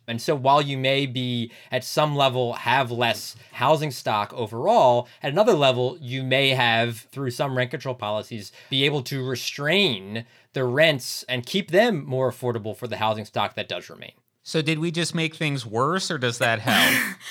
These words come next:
Speaker 3: Well, I think it helped me for you to break it down.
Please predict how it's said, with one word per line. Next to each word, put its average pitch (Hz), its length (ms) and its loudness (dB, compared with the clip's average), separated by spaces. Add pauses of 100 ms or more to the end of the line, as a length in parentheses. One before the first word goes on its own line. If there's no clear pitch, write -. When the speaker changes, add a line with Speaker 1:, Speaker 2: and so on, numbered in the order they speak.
(200)
Speaker 3:
Well, 294 220 6
I 269 100 2
think 359 260 2
it 233 120 2
helped 269 300 0
me 254 300 0
for - 140 -6
you 208 100 -2
to 185 80 -2
break 190 240 0
it 190 80 -8
down. 170 480 -2